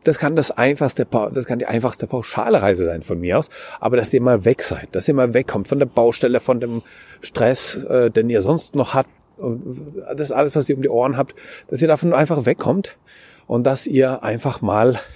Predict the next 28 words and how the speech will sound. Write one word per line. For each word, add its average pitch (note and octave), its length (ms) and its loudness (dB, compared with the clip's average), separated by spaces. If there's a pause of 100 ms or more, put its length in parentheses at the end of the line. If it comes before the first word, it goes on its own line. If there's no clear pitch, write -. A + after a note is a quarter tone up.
(100)
ja, C3 300 2 (600)
abschalten C3 520 0
könnt. D#3+ 400 0 (640)
Und, C3 420 0
ähm, B2+ 380 2
das, - 220 0
das - 180 0
bringt G3 280 -4
nämlich C3+ 280 -2
ganz G#2+ 200 -6
viel, C3+ 360 0 (320)
denn A2+ 120 -2
ihr A#2 280 -4
bekommt C#3+ 300 -2
dann A#2 80 0
einfach C3 220 -4
Energie A#2+ 460 -2 (340)
und B2+ 160 -4
könnt D#3+ 220 0
diese E3+ 200 -2
Energie D3 440 2
dann D3+ 180 2
viel D#3+ 260 -2
besser C3 260 0
einsetzen A#2 460 2
auf G#2 200 0
der G2 120 0
Baustelle. E2+ 440 0